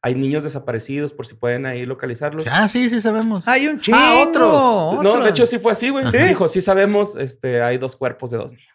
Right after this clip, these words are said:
Speaker 3: Ah, ya
Speaker 1: Entonces,
Speaker 3: sabía.
Speaker 1: ya sabía la
Speaker 2: Ah.
Speaker 1: policía, ya los habían encontrado los cuerpos. Entonces, pues, obviamente lo, lo detuvieron. Cuando este güey entrega los documentos de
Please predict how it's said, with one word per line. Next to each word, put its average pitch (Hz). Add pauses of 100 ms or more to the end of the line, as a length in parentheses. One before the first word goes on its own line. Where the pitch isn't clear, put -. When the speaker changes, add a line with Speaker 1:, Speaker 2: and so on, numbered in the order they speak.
(100)
Speaker 3:
Ah, 143
ya 147
Speaker 1:
Entonces, 120
Speaker 3:
sabía. 131
Speaker 1:
ya 135
sabía 147
la 143
Speaker 2:
Ah. -
Speaker 1:
policía, 131
ya 139
los 135
habían 127
encontrado 135
los 135
cuerpos. 160 (320)
Entonces, 143
pues, 135
obviamente 147
lo, 143
lo 127
detuvieron. 151
Cuando 147
este 156
güey 170
entrega 180
los 180
documentos 135
de 120